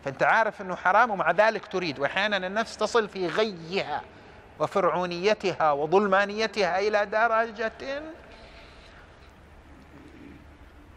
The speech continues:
أن تنازع الله في خصيصة من خصائص الربوبية والعياذ بالله،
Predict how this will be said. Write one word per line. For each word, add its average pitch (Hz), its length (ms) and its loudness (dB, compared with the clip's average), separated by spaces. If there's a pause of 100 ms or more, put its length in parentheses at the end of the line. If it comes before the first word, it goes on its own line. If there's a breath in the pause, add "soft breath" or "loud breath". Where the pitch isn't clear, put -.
(380)
أن 143 160 -8
تنازع 180 540 0
الله 175 420 0 (140)
في 160 80 -12
خصيصة 208 480 -4
من 170 160 -8
خصائص 170 560 -2
الربوبية 151 640 -4
والعياذ 131 540 -2
بالله، 120 300 -8